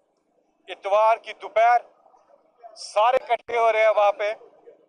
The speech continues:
और अपना भरपूर इसमें हमारे वकील, हमारे यूथ, सब लोग इकट्ठे होंगे। आप सबको दावत है कि आप पहुंचे पेशावर, और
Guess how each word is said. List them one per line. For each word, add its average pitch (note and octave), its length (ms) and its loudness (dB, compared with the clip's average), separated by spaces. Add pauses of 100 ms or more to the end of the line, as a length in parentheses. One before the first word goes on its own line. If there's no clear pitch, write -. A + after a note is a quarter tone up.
(1300)
और A3+ 360 2 (960)
अपना G#3+ 360 0 (200)
भरपूर A#3+ 580 0 (260)
इसमें G#3 280 -6
हमारे G3+ 300 2 (100)
वकील, A#3 440 -6
हमारे F#3+ 440 0
यूथ, C4 420 -4 (300)
सब C#4+ 340 -2
लोग C4+ 240 0 (100)
इकट्ठे A#3+ 240 -4
होंगे। A#3 280 -2
आप A3 140 0
सबको C4 340 -4 (100)
दावत C4 380 0
है A3+ 160 4 (540)
कि A#3 40 -2
आप A#3 220 0
पहुंचे C4 460 0 (500)
पेशावर, C4 540 0 (640)
और F3+ 80 0